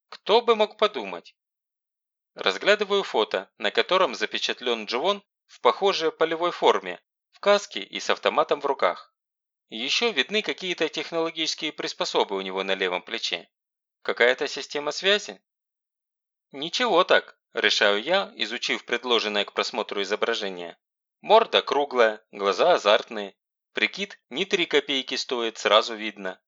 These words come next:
В целом, Дживонище выглядит круто. И на кой он мне это прислал? Похвастаться, что ли? Надпись еще на фотке: «С приветом из армии». Хм, и как я должен на это отреагировать? Точнее, не я,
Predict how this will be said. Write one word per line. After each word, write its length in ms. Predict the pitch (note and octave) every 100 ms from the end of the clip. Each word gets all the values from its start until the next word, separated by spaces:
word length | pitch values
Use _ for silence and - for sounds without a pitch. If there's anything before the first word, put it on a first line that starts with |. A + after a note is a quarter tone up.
| _ _ _
В 100 | -
целом, 500 | - F#3 F#3+ G#2 - G#2+
Дживонище 640 | G2 A2+ D#3 G3 D3 - F#2+
выглядит 480 | A2 A#2 C3+ D#3
круто. 480 | - C3 A2+ F#2 E2+ _ _ _ _ _
И 120 | - G#2+
на 100 | G#2
кой 220 | B2 D#3
он 80 | E3
мне 200 | D#3+ D#3
это 160 | D3+
прислал? 600 | D3 D3 - C3+ B2+ - _ _ _
Похвастаться, 640 | - - G#3 A3 - - B2+
что 280 | - - F#2
ли? 160 | F2 _ _ _ _ _
Надпись 460 | A2+ E3 F#3+ C3+ -
еще 200 | A2+ B2
на 120 | A2+
фотке: 500 | - G#2 - - - _ -
«С 120 | -
приветом 560 | F#3+ G#3 D#3+ B2+ C3
из 140 | D3+ C#3+
армии». 500 | G#2+ F#2+ F2+ F2 - _ _ -
Хм, 220 | G#3+ D#3+ - _ _ _ _ _
и 100 | -
как 220 | - E3+ D#3+
я 80 |
должен 320 | B2+ B2+ A2 A2
на 60 | A2
это 220 | - G2+
отреагировать? 760 | - G#2 G2+ A#2 B2 A2+ G#2+ _ _ _ _ _
Точнее, 460 | D3+ - D3+ C3 A#2+
не 180 | C3
я, 240 | F3 G3+